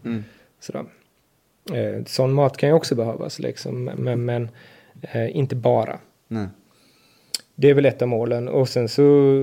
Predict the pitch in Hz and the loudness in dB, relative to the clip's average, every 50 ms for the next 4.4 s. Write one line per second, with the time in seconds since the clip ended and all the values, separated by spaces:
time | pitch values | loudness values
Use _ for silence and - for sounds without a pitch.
0 | 131 131 135 - - - - - 151 135 139 135 123 120 110 - - - 113 113 | 0 -4 -6 -8 -10 -12 -12 -12 -2 2 4 4 6 4 2 0 -4 -2 0 4
1 | 135 147 160 147 131 123 - - 120 113 - - - - - 127 117 110 120 123 | 6 6 6 6 6 2 -2 -4 -8 -8 -8 -12 -16 -12 -10 -10 -4 0 4 4
2 | 147 175 156 123 - - - - 120 - 123 120 117 - 120 113 113 110 117 135 | 6 6 4 2 0 -2 -6 -8 -6 -4 -4 -4 -4 -4 -4 -4 -2 0 2 2
3 | 147 151 147 139 - 151 147 143 131 117 104 110 107 107 110 - - 127 117 117 | 4 4 2 2 4 6 6 6 6 4 2 -2 -4 -4 -6 -6 -6 -6 -4 -4
4 | 113 110 110 - 117 120 127 | -4 -4 -4 -2 -2 -2 -2